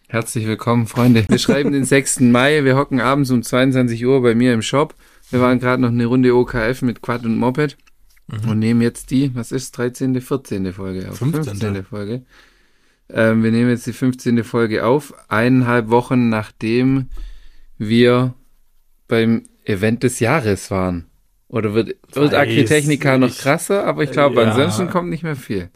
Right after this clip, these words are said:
Speaker 2: Also
Speaker 1: Oh, das ist
Speaker 2: Ev-,
Speaker 1: falsch, das
Speaker 2: Event des
Speaker 1: kommt noch.
Speaker 2: Jahres wäre schon hoch gesteckt, würde ich sagen. Ähm, also wir haben uns Mühe gegeben, ja.
Speaker 1: Mhm.
Speaker 2: Aber ich meine, Agritechnica ist eine Agritechnica. Aber das ist halt Praxis gewesen, was wir gemacht haben.
Speaker 1: Ja,
Speaker 2: Also,
Speaker 1: oder?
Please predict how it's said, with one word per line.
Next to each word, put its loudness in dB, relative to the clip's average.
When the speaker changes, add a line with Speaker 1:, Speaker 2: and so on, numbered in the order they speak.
Speaker 2:
Also -4
Speaker 1:
Oh, -2
das -6
ist -10
Speaker 2:
Ev-, -4
Speaker 1:
falsch, -2
das -2
Speaker 2:
Event 0
des 0
Speaker 1:
kommt -2
noch. 2
Speaker 2:
Jahres 2
wäre -2
schon -6
hoch 2
gesteckt, -4
würde -4
ich -8
sagen. -4
Ähm, -6
also -10
wir -4
haben 4
uns 2
Mühe 4
gegeben, 0
ja. -6
Speaker 1:
Mhm. -2
Speaker 2:
Aber -14
ich -14
meine, -14
Agritechnica -8
ist -6
eine -6
Agritechnica. -12
Aber 0
das -2
ist -4
halt 0
Praxis -2
gewesen, -6
was -10
wir -8
gemacht -12
haben. -4
Speaker 1:
Ja, -2
Speaker 2:
Also, -4
Speaker 1:
oder? 0